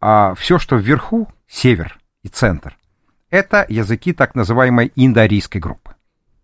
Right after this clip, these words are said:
а, которые похожи. Это языки хинди, урду,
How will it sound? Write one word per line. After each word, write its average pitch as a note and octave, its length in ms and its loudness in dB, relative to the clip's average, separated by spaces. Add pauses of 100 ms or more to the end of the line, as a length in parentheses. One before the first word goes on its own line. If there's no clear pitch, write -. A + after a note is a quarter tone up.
(920)
а, D#2+ 1300 -2 (100)
которые B2 400 0
похожи. A#2+ 760 -2 (800)
Это D3 200 0
языки G#2 520 -2
хинди, D3+ 1200 0
урду, D3 880 0